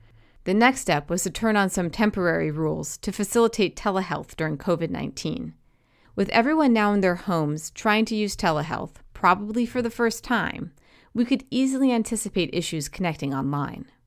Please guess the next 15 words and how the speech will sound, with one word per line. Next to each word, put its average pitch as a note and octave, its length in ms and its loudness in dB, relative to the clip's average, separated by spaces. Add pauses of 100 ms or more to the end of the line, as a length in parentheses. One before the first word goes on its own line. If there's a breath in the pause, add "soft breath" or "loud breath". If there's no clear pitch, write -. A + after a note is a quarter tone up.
(400)
Not A#3+ 240 4
everyone B3 460 4
would F#3 120 2
have F3+ 220 2
reliable E3+ 420 4
broadband D3 480 0
access. D3 640 -6 (120)
Some B3+ 260 6
households A#3 540 4
might G3 220 2
have F3 160 2
smartphones F#3 600 0
but B2+ 120 -4
not D3 200 -2
computers. D#3 640 -2